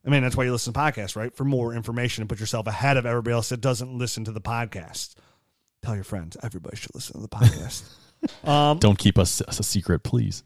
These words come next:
Speaker 1: more news and notes out of the preseason week one is, uh, the forty-niners game.
Speaker 2: Hmm.
Speaker 1: They had a couple players out there that looked really good. One looked really good. And now I wanna stay and make a statement, too, 'cause I'm still not saying this guy is not gonna be gr-, a solid contributor in Dante Pettis. I'm not gonna say that.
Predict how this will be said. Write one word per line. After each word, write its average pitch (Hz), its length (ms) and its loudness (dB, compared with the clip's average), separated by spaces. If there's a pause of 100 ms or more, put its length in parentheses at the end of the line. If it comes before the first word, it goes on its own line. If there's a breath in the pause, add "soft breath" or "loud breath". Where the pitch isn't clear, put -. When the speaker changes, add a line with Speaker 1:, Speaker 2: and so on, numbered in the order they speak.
Speaker 1:
more 240 220 10
news 254 240 6
and 175 60 4
notes 160 180 6
out 165 100 6
of 151 60 2
the - 40 0
preseason 151 480 4
week 143 200 2
one 139 240 4
is, 139 500 2
uh, 131 400 4 (140)
the 156 120 2
forty-niners 220 840 4
game. 82 320 -10 (160)
Speaker 2:
Hmm. 330 800 0
Speaker 1:
They 185 80 4
had 202 80 6
a - 40 0
couple 277 140 -6
players 277 340 4
out 180 120 4
there 160 80 4
that 156 80 6
looked 143 160 4
really 165 320 6
good. 101 220 -4
One 240 420 4
looked 165 220 2
really 143 320 4
good. 104 180 -8
And - 120 -4
now 202 180 8
I 254 60 10
wanna 320 180 8
stay 226 140 6
and 185 80 6
make 170 120 4
a 123 40 -6
statement, 123 360 0
too, 82 200 -6 (280)
'cause 160 140 2
I'm 220 120 6
still 285 260 4
not 277 220 4
saying 208 380 4
this 175 160 4
guy 185 180 4
is 143 140 2
not 147 180 2
gonna 143 140 0
be 131 80 0
gr-, 117 160 -6 (520)
a 139 60 -6
solid 139 340 4
contributor 110 440 -6
in 95 80 -10
Dante 110 260 -4
Pettis. 90 380 -10
I'm 135 80 -4
not 180 160 4
gonna 185 120 4
say 120 180 -2
that. 82 100 -16